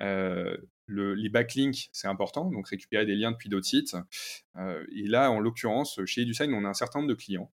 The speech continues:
Et en fait, on a fait un truc tout con, on a construit un badge, un faux badge, hein, enfin un badge, je veux dire, qui a aucune valeur. On a dit, euh, « Badge émargement certifié EduSign ». Vous pouvez, vous pouvez le faire pour n'importe quelle activité, hein,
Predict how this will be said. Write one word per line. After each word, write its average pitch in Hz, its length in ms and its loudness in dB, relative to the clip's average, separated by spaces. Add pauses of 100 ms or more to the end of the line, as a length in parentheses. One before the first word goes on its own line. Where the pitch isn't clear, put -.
Et 104 40 -6
en 95 80 -6
fait, 156 140 -2
on 185 60 0
a 101 60 2
fait - 80 0
un 160 80 2
truc 135 160 -6
tout - 100 -8
con, 120 160 -6
on 135 40 -2
a 117 60 0
construit 143 320 -2
un 113 100 4
badge, 110 340 4 (680)
un 95 60 -12
faux - 180 0
badge, 127 260 4
hein, 98 60 2
enfin 90 280 -4
un 95 60 -2
badge, 104 200 0
je 98 80 0
veux 90 80 0
dire, 92 220 -2
qui 98 100 -4
a - 20 2
aucune 98 220 -4
valeur. 110 420 0 (380)
On 104 100 -4
a 101 80 2
dit, 139 220 4
euh, « 107 240 6
Badge 120 320 4 (120)
émargement 131 580 6
certifié 131 680 0
EduSign ». 117 460 -2 (280)
Vous 95 160 -16
pouvez, 135 260 8
vous 113 120 -2 (640)
pouvez 117 160 4
le - 60 0
faire 139 140 6
pour 131 100 4
n'importe 123 280 4
quelle 120 120 6
activité, 120 480 2
hein, 90 240 -4